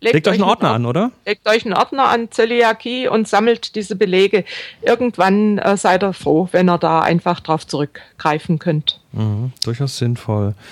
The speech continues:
Speaker 2: Ja.
Speaker 1: Gut, also da geht's um Rente, da geht's auch um Zuschüsse, da geht's um, ähm, ja, äh, bewilligte Gelder, über, über, über, äh, die vom Staat kommen.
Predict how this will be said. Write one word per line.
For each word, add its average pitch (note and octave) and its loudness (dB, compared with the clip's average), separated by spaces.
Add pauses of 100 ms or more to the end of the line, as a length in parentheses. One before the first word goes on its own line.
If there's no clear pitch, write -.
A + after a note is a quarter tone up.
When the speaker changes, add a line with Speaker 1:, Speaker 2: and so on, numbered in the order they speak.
(200)
Speaker 2:
Ja. - -20
Speaker 1:
Gut, F3 2
also C#3 0
da C#3+ 4
geht's D#3+ 0
um C3+ 4
Rente, B2+ 2
da F#3+ 4
geht's D#3 0
auch A#2 -2
um A#2 -4
Zuschüsse, G#3 0
da E3+ 2
geht's C3 -2
um, B2 2 (460)
ähm, A#2 2 (140)
ja, A2+ 0 (180)
äh, C#3 -12 (760)
bewilligte C#3+ 0
Gelder, C#3+ 4
über, B2 2
über, A2+ 0
über, G#2+ 0 (180)
äh, A#2 -4
die B2+ 0
vom A#2 -2
Staat G2 -4
kommen. G#3 -4